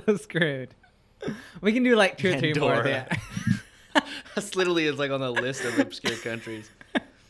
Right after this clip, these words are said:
Speaker 2: Uh, Kazakhstan?
Speaker 1: Okay.
Speaker 2: I, I didn't actually look that up. I just, I just know
Speaker 1: Kazakhstan.
Speaker 2: that.
Speaker 1: Okay, I know the general area. I don't
Speaker 2: I, I
Speaker 1: exactly.
Speaker 2: actually think I know where that is.
Speaker 1: Okay. Where do you
Speaker 2: Maybe.
Speaker 1: think? Do you, do you? Where do you think it is? 'Cause I know the general area. I don't know.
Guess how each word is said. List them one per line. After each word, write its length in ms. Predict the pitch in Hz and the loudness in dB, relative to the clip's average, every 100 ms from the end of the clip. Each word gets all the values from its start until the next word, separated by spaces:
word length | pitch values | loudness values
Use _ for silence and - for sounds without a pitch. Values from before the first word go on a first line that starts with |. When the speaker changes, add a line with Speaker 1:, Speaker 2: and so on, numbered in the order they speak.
| _ _ _ _ - | _ _ _ _ -4
Speaker 2:
Uh, 200 | 127 123 | -2 -2
Kazakhstan? 680 | - 147 147 - 165 170 175 - _ _ _ _ _ _ _ _ - - - _ _ 143 | -2 -4 -4 -8 -8 -8 -10 -14 _ _ _ _ _ _ _ _ -20 -20 -20 _ _ -12
Speaker 1:
Okay. 400 | 143 127 113 110 _ _ - | -8 -8 -8 -14 _ _ -12
Speaker 2:
I, 160 | 117 123 | -8 -6
I 120 | 120 135 | -2 0
didn't 160 | 127 | 0
actually 200 | 117 113 107 | -2 0 2
look 80 | 107 | 2
that 140 | 98 | 2
up. 180 | 95 95 | -4 -6
I 100 | 95 | -8
just, 240 | 98 - - 170 | -10 2 4 6
I 140 | 170 | 6
just 140 | 175 113 | 4 0
know 80 | |
Speaker 1:
Kazakhstan. 40 | 101 | 0
Speaker 2:
that. 180 | 135 156 | 0 0
Speaker 1:
Okay, 160 | 170 | 0
I 120 | 160 170 | 2 4
know 140 | 226 | 4
the 100 | 208 | 4
general 400 | 135 156 143 135 | 2 0 -2 -2
area. 280 | 117 117 113 | -2 -2 -2
I 60 | |
don't 100 | 127 | 0
Speaker 2:
I, 40 | 127 | 0
I 40 | |
Speaker 1:
exactly. 220 | 123 156 160 | 4 4 4
Speaker 2:
actually 160 | 135 | 0
think 200 | 117 113 | -4 -4
I 140 | 98 107 | -4 -4
know 140 | 95 | -6
where 120 | 73 | -10
that 180 | 60 58 | -14 -14
is. 360 | 50 - - - - _ | -16 -18 -20 -20 -20 _
Speaker 1:
Okay. 300 | 147 139 110 - - | -14 -14 -14 -18 -10
Where 160 | 208 202 | -4 -2
do 60 | |
you 80 | 226 | -2
Speaker 2:
Maybe. 60 | 196 | -2
Speaker 1:
think? 240 | 180 - - | -6 -6 -8
Do 100 | 143 | -6
you, 80 | 180 185 - | -6 -6 -10
do 80 | 147 | -8
you? 160 | 165 151 | -6 -4
Where 100 | 165 | -4
do 80 | |
you 60 | 160 | -4
think 160 | 135 120 | -6 -8
it 60 | |
is? 180 | 107 107 135 | -10 -8 -2
'Cause 100 | 175 | 4
I 120 | 175 | 6
know 160 | 196 185 | 6 6
the 80 | 156 | 2
general 480 | 120 151 143 139 | 0 -2 0 -2
area. 360 | 113 117 113 101 | -2 -2 -2 -4
I 60 | 110 | -4
don't 120 | 127 | -4
know. 200 | 127 117 | -4 -6